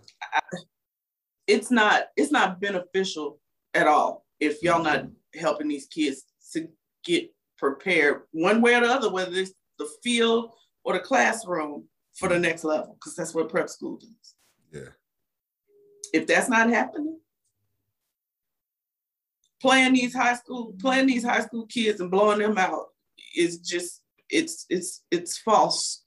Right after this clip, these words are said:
Speaker 1: sense of
Speaker 2: Right.
Speaker 1: something.
Speaker 2: And what, what are you proving?
Speaker 1: It's a fa-, it's false. It's a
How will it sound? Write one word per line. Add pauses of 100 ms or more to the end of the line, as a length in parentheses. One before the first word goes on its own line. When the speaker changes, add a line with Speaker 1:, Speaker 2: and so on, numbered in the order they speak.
Speaker 1:
sense
of (200)
Speaker 2:
Right. (220)
Speaker 1:
something. (100)
Speaker 2:
And
what,
what
are
you
proving? (840)
Speaker 1:
It's
a
fa-,
it's
false.
It's
a